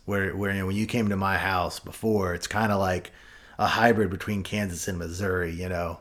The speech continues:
um, but you are going into the heart of Kansas, where I grew up learning how to duck hunt.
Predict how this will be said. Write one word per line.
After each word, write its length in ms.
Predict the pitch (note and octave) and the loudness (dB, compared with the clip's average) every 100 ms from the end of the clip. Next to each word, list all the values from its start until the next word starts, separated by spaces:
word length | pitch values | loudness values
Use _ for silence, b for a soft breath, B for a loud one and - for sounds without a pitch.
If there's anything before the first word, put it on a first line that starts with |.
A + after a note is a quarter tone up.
| - - | -14 -4
um, 240 | G2+ F#2+ | 0 0
but 140 | F#2 F#2+ | -2 0
you 200 | A#2 C3 | 2 4
are 120 | B2 | 4
going 360 | B2+ A#2 A2 | 6 6 6
into 600 | G#2+ A2+ A#2 A2 - A2 F#2 | 2 0 0 -2 -2 -4 -2
the 160 | F#2+ | -2
heart 500 | D2+ - A#2+ B2 B2+ - | -4 -2 4 4 2 -6
of 100 | F#2 | -8
Kansas, 560 | G#2 G2+ F#2 F#2+ F2+ - B B B B - | -6 -6 -4 -6 -8 -12 B B B B -2
where 220 | G#2+ G2+ | 2 4
I 280 | F#2+ G#2+ A#2+ | 6 6 4
grew 400 | G#2 A#2 B2 A#2 | 2 4 6 6
up 280 | A2+ G#2+ - - | 6 2 -4 -12
learning 420 | C3 A#2+ A2+ A2+ A2+ | -4 0 2 4 4
how 160 | A#2 | 2
to 100 | G#2+ | 2
duck 280 | F#2 G#2 F#2+ | 2 0 0
hunt. 360 | G2 G2 G2 | 0 0 -2